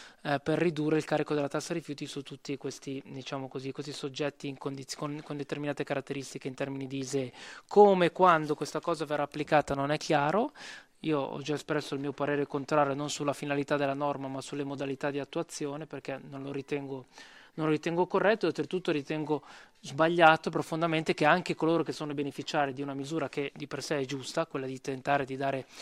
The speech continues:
un sollievo a chi si trova, diciamo, magari più in difficoltà dal punto di vista economico,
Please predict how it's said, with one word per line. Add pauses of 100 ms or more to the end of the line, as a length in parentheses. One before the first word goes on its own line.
(240)
un
sollievo (360)
a
chi
si
trova,
diciamo,
magari
più
in
difficoltà
dal
punto
di
vista
economico,